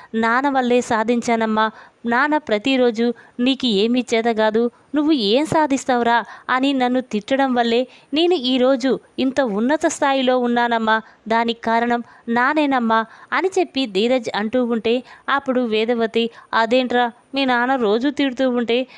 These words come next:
నేనే వెనకేసుకొచ్చేదాన్ని, అలాంటిది నా పేరు చెప్పకుండా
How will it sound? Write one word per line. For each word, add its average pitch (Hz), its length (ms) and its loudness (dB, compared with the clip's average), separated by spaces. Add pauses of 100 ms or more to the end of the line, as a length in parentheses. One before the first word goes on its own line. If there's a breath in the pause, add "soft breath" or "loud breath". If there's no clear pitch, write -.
(160 loud breath)
నేనే 339 300 2
వెనకేసుకొచ్చేదాన్ని, 247 1120 0 (280 loud breath)
అలాంటిది 269 560 0 (320 loud breath)
నా 226 240 0
పేరు 302 280 2
చెప్పకుండా 247 600 -2